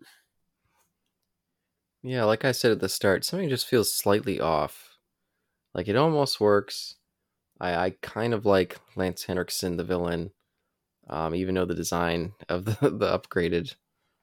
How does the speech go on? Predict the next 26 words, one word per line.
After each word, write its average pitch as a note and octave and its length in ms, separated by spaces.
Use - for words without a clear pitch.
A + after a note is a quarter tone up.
Brainiac F2 440
just G2 200
makes F2 200
me F2 60
kinda E2+ 200
laugh. E2+ 400
And F#2 100
I, F2+ 160
I F#2+ 40
kinda A2+ 240
like F#2 260
Lex - 520
in G2+ 120
the F#2 60
middle F2 260
of, D#2+ 140
of E2 120
it E2 80
all, D2+ 280
just - 280
kind D#2+ 140
of D#2 80
his, - 380
his - 280
weirdo E2 300
bumbling, D#2+ 500